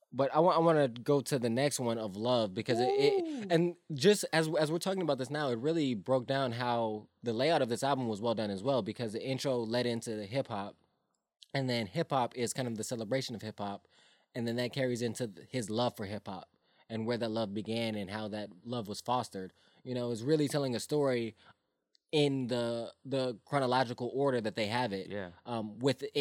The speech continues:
Speaker 1: and then they
Speaker 2: Overall,
Speaker 1: have stories
Speaker 2: good
Speaker 1: within the
Speaker 2: flow.
Speaker 1: stories. Yeah. And Love, Love, it just,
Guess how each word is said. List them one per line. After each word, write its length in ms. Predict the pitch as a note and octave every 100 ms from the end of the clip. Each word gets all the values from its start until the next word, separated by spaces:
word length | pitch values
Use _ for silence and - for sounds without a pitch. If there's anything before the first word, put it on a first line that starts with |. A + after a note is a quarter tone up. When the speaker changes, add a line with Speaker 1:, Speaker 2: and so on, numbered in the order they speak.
| C#3+
Speaker 1:
and 160 | C#3
then 80 | D3+
they 60 | B2+
Speaker 2:
Overall, 80 | B2
Speaker 1:
have 120 | -
stories 380 | - D3+ D3+ C3+
Speaker 2:
good 100 | B2+
Speaker 1:
within 260 | D3+ C#3+ C3
the 60 |
Speaker 2:
flow. 100 | A2
Speaker 1:
stories. 460 | G#2 G#2+ G2 F#2+ - -
Yeah. 280 | B2+ A2+ G2 - _ _ _ -
And 160 | B2+
Love, 360 | C#3+ D3+ C#3+ B2+ _ - _ _ _ -
Love, 340 | C3+ C3+ F3 E3+
it 60 |
just, 440 | C#3 D3 C3 -